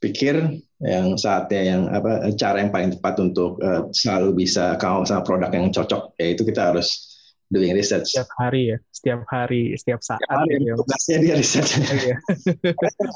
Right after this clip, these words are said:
Speaker 2: ada
Speaker 1: beberapa
Speaker 2: timnya khusus.
Speaker 1: di,
Speaker 2: Heeh.
Speaker 1: ada dari mitra kita juga, dari partner kita. Kan partner kita nggak,
Speaker 2: Aha.
Speaker 1: yang, yang punya interest sama U M K M kan banyak ya, Juli ya.
Speaker 2: Mhm.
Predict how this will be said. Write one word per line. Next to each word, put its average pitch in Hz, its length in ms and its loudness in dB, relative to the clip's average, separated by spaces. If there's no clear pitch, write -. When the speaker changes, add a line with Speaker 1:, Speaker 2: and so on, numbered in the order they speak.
Speaker 2:
ada 160 160 2
Speaker 1:
beberapa 143 320 2
Speaker 2:
timnya 131 240 2
khusus. - 560 -2
Speaker 1:
di, 143 340 4
Speaker 2:
Heeh. 120 220 -2
Speaker 1:
ada 139 40 2
dari 143 240 0
mitra 151 320 2
kita 147 240 2
juga, 165 160 2
dari 135 160 2
partner 135 240 0
kita. 143 160 0
Kan 175 160 0
partner 143 180 0
kita 139 220 0
nggak, - 180 -2
Speaker 2:
Aha. 127 180 -6
Speaker 1:
yang, 135 160 2
yang 131 180 4
punya 135 240 2
interest 135 480 0
sama 120 360 2
U 120 80 2
M 120 160 0
K - 80 0
M 147 140 0
kan 185 100 2
banyak 110 400 0
ya, 95 140 -4
Juli 90 320 2
ya. - 20 0
Speaker 2:
Mhm. 135 220 2